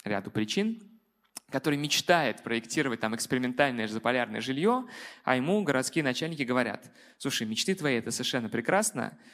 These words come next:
но у нас, мы панельку-то не можем толком построить, у нас денег нет, так что давай сначала как бы панельки построим хотя бы, людей как-то расселим, а потом будем думать уже про все остальное», да? Они эту ситуацию хорошо обрисовывают.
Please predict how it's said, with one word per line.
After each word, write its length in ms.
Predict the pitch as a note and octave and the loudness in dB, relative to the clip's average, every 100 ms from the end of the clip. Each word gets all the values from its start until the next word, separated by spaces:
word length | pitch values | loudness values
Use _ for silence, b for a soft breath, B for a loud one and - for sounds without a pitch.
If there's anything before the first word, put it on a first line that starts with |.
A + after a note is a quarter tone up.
| B - | B -2
но 180 | A#2+ | 0
у 40 | A#2 | 2
нас, 360 | C#3 C3 - B2 | 2 2 -2 -2
мы 240 | B2 A#2+ | -2 -2
панельку-то 460 | A#2+ C3 G3 - D#3+ | 0 0 -2 -4 -4
не 80 | |
можем 220 | C#3 B2 A2+ | -2 -2 -2
толком 280 | A2 - | -4 -4
построить, 420 | G2+ A2 - A2 - | -4 -4 -4 -6 -6
у 20 | |
нас 120 | G#2 | -10
денег 280 | G#2+ G#2+ G2+ | -8 -10 -10
нет, 160 | A2 - | -12 -8
так 120 | A2+ | -8
что 120 | - | -4
давай 160 | A#2+ D#3 | -2 0
сначала 320 | C3 - A2 | -2 -2 -2
как 140 | A2 | -2
бы 80 | G#2 | -4
панельки 340 | G#2 C#3+ F#3+ - | -2 -2 -2 -4
построим 460 | - - G3+ F#3 | -6 -2 -4 -4
хотя 340 | - A#2 A#2+ G#2+ | -6 -6 -6 -8
бы, 160 | A2 B B B - | -12 B B B -10
людей 200 | G#2+ A#2 | -4 -4
как-то 280 | G#2+ - A2+ | -4 -6 -8
расселим, 480 | A2+ - G#3 E3 A2+ | -6 -4 -4 -4 -6
а 40 | |
потом 340 | G#2 - D3+ | -8 -6 -6
будем 180 | B2 B2 | -4 -6
думать 260 | A#2+ B2 B2 | -6 -8 -8
уже 120 | A2+ | -10
про 140 | A#2 | -8
все 160 | A2 A#2+ | -6 -4
остальное», 460 | A2+ - C#3 A#2+ F#2+ | -2 -2 -2 -2 -4
да? 160 | C3 D#3 B B - | -6 -6 B B -6
Они 140 | C3+ | -4
эту 80 | C3 | -4
ситуацию 400 | - - C#3+ - | -4 0 0 0
хорошо 280 | B2 B2 B2 | -2 0 -2
обрисовывают. 680 | A2+ A#2+ - A2 G2+ A2+ | 0 0 0 0 -2 -6